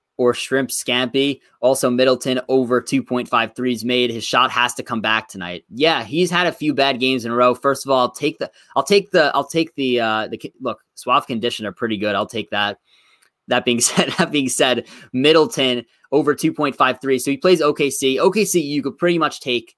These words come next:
you could pretty much take any, any sta-, any guy against O K C, and the stats will line up that it's, like, in favor of the other team. Um,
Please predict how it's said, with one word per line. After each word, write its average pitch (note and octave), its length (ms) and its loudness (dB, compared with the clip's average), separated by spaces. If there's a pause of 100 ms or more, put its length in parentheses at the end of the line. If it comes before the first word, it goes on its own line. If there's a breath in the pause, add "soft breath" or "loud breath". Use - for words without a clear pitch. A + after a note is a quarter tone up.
(460)
you D3+ 80 -8
could F3 80 0
pretty B3+ 140 4
much A#3 200 0
take E3 300 -2
any, C#3 540 -4 (540)
any C3+ 240 -8
sta-, - 260 -8
any C3+ 180 -6
guy G#2+ 220 -4
against G2+ 240 -8
O G#2 140 -8
K G2+ 160 -8
C, F#2 360 -8
and G2+ 280 -8
the G2+ 40 -8
stats G#2+ 380 -2
will G2+ 100 -6
line F#2+ 240 -2
up E2+ 200 -6
that G2 120 -4
it's, F#2 220 -10
like, F2 180 -8
in G2+ 140 -8
favor F2+ 380 -6
of F2 40 -6
the F#2 80 -2
other F#2 140 -4
team. B2+ 380 -4 (500 soft breath)
Um, A2+ 540 4